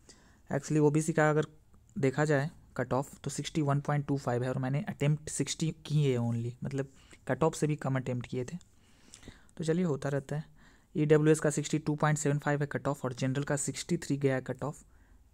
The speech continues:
एससी का फिफ्टी फ़ोर पॉइंट सेवन फ़ाइव and एसटी का फ़ोर्टी नाइन पॉइंट टू फ़ाइव। And यहाँ पर लिख दिया है, "Sorry, you have not been shortlisted for the mains examination।"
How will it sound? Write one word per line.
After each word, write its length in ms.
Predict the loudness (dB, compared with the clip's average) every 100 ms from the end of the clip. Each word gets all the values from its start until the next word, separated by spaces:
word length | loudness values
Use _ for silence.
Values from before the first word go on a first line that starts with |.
| -8
एससी 300 | -4 -4 -2
का 100 | -2
फिफ्टी 320 | -2 -4 -4 -4
फ़ोर 240 | 0 0
पॉइंट 280 | 0 -4 -2
सेवन 240 | -4 -4
फ़ाइव 240 | -4 -6 -8 -12 _ -20 -20 -10
and 180 | -8 -4
एसटी 320 | -6 -4 -4
का 120 | -4
फ़ोर्टी 360 | -4 -4 -4 -2
नाइन 220 | 0 -2
पॉइंट 260 | -2 -6 -6
टू 100 | -8
फ़ाइव। 240 | -10 -14 -16 _ _ _ _ -20 -14 -6
And 100 | -2
यहाँ 160 | -2 -2
पर 120 | -4
लिख 140 | -4
दिया 180 | 0 0
है, 60 | 0
"Sorry, 340 | -2 0 0
you 100 | 0
have 120 | -2
not 220 | -4 -4
been 340 | -4 -4 -6 -14
shortlisted 540 | -8 -8 -6 -6 -4 -4
for 140 | -2 -2
the 100 | -2
mains 300 | -2 -4 -6
examination।" 460 | -4 -4 -6 -8